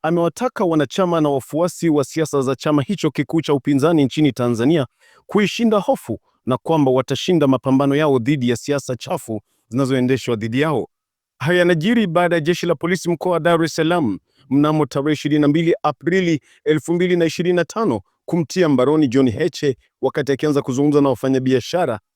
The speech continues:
wa soko la Kariakoo jijini humo. Wakati akikamatwa, kulisikika sauti za wafuatiliaji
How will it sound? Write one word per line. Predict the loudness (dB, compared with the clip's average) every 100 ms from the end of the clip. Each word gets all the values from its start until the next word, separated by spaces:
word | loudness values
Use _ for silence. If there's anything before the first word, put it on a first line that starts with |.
| -2
wa | -2
soko | 0 0
la | 0
Kariakoo | 0 0 0 0 0 -2 -2 _ _
jijini | -6 -2 -2
humo. | 0 0 -2 _ _ _ _ _ -4
Wakati | -4 0 0 0
akikamatwa, | -2 0 0 2 2
kulisikika | 2 2 2 -2 -8 -2 0
sauti | 2 0 2
za | 2
wafuatiliaji | 2 2 -2 0 0 0 -2